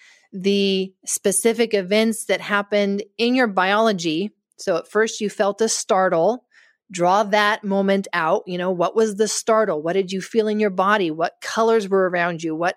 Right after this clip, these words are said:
were you smelling? Like all of these senses, draw it out. Okay, so that was your startle response. And then you would have actively tried to, tried to survive. So there's an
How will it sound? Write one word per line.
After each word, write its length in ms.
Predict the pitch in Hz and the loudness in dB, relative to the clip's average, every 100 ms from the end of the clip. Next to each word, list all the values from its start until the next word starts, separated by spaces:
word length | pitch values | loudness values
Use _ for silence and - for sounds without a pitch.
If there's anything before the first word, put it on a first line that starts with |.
| - | -4
were 120 | 196 | -4
you 160 | 214 220 | -2 -2
smelling? 640 | - - 208 214 214 156 | -2 -2 0 2 0 -2
Like 200 | 143 156 | -8 -4
all 180 | 180 214 | 0 2
of 120 | 226 | 0
these 200 | 233 214 | -2 -2
senses, 760 | - - 226 233 190 160 196 - - - - - 175 | -2 0 0 0 -2 -2 -2 -8 -16 -20 -20 -16 -10
draw 320 | 160 165 180 | 0 2 2
it 80 | 208 | 2
out. 340 | 269 214 - - _ - _ - | 2 -2 -4 -20 _ -20 _ -4
Okay, 360 | 190 277 233 | 0 0 -2
so 140 | - 185 | -4 -4
that 180 | 175 175 | -2 0
was 160 | 208 | 0
your 120 | 220 | 0
startle 480 | 220 - 247 240 226 | -2 -2 0 2 2
response. 600 | 190 165 - 147 - - _ - _ - | 0 -4 -6 -8 -8 -14 _ -20 _ -4
And 240 | 196 196 | -2 2
then 160 | 220 254 | 2 2
you 120 | 277 | 0
would 180 | 247 240 | 0 2
have 140 | 220 - - | 0 -4 -4
actively 600 | 196 220 - 254 214 208 | 0 0 0 -4 0 -2
tried 480 | 202 - 190 190 190 | -2 0 2 0 -4
to, 440 | - 202 185 175 185 _ _ _ _ _ | -2 2 2 0 -4 _ _ _ _ _
tried 340 | - 208 190 185 | -4 0 0 -2
to 140 | 185 | -4
survive. 560 | - 180 165 147 - - - - | -2 0 0 -2 -4 -10 -20 -8
So 160 | - | -2
there's 220 | 185 185 | 0 2
an 140 | 202 | 0